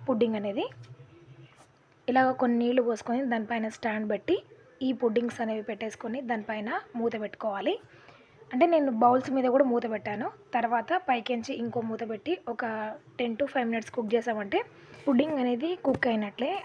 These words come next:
అయితే ఇది కొంచెం గోరువెచ్చగా అయ్యేంత వరకు దీన్ని డిమోల్డ్ చేసుకోవద్దు. ఆ వేడి మీదనే చేస్తే అది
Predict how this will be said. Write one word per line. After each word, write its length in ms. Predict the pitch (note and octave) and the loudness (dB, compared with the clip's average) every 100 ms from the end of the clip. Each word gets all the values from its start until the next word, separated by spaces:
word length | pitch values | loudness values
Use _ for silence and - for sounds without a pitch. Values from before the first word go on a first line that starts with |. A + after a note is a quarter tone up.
| - | -6
అయితే 240 | A#3+ G#3+ C#4+ | -6 0 0
ఇది 140 | D4+ | 2
కొంచెం 480 | C4+ A#3+ A#3+ C4+ A3+ | 0 -2 0 0 2
గోరువెచ్చగా 460 | A#3 A#3 A#3 B3+ | 2 0 -2 -2
అయ్యేంత 280 | A3+ G#3+ G#3+ | -2 -2 -4
వరకు 280 | A3 G#3+ C#4 | -6 -4 -4
దీన్ని 280 | B3 A3+ A3+ | 0 0 0
డిమోల్డ్ 440 | G#3+ A3 A3 G3+ | -2 -2 -2 -2
చేసుకోవద్దు. 600 | G#3 - A3+ G3+ G3 F4 A#4 - | -4 -6 -4 -2 2 0 0 -2
ఆ 140 | A3+ | 0
వేడి 260 | A3 A#3 A#3 | 2 2 2
మీదనే 300 | B3+ B3 A#3 | 2 2 0
చేస్తే 340 | A3 G#3+ D#4+ | -2 0 4
అది 140 | E4+ | 4